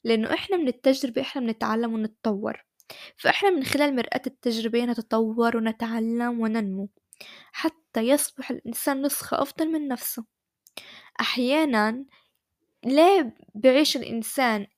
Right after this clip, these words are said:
الانعكاس عن طريق مرآة التجربة؟ لأنه كتير طول في منطقة الراحة. فعزيزي المستمع، أهم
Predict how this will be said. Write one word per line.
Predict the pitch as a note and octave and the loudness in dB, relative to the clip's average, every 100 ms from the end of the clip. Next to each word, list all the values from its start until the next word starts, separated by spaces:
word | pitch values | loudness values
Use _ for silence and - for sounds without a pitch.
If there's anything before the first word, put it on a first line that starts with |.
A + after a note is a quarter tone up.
| - | -8
الانعكاس | G#3 G#3 G#3+ G#3+ G#3+ B3+ A3+ - | -6 -4 -4 -4 -4 -2 -2 -2
عن | G#3 | -6
طريق | G3+ A3 A#3 A#3+ | -4 -2 -2 -2
مرآة | A3 - A#3+ | -4 -4 -6
التجربة؟ | - A#3+ A3 G3+ G#3 - - - | -4 -2 -2 -2 -4 -8 -18 2
لأنه | A3+ - D#4 D#4 | 6 6 4 0
كتير | - D#4 E4 | 0 2 2
طول | D#4+ - D#4 C#4 C4+ C#4 C4+ _ _ - | 2 4 4 4 2 0 -4 _ _ -6
في | B3+ | 0
منطقة | B3 B3+ - - - | 0 0 -2 -4 -2
الراحة. | G#3+ - - G#3+ - _ _ - - _ | -2 -2 -6 -12 -14 _ _ -20 -20 _
فعزيزي | A#3+ G#3+ G#3 G#3+ | 2 2 2 -2
المستمع، | G#3 B3+ - E4 D#4 - _ A#3 | -2 -4 -2 -2 0 -2 _ -6
أهم | B3 | -4